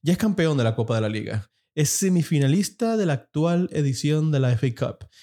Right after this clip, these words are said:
está solamente a seis puntos con un partido de menos del Manchester City y tiene encaminada una eliminatoria contra el Inter que bajo una sorpresa mayúscula,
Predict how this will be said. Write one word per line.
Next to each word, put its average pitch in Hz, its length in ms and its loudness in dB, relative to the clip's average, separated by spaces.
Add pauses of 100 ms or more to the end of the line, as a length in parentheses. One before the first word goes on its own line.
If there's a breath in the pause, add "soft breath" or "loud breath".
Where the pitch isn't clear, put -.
está 151 280 0
solamente 196 500 -2
a 156 60 0
seis 196 260 0
puntos 175 640 -2
con 123 140 -4
un 131 140 -2
partido 143 540 0
de 120 40 0
menos 131 560 -2
del 117 140 -2
Manchester 117 420 -2
City 123 380 -4 (240 loud breath)
y 190 80 0
tiene 214 220 0
encaminada 151 680 0
una 139 140 0
eliminatoria 127 580 2
contra 117 360 0
el 123 80 2
Inter 160 440 0 (300 loud breath)
que 127 120 0
bajo 120 260 0
una 143 160 -2
sorpresa 151 600 -4
mayúscula, 156 1120 0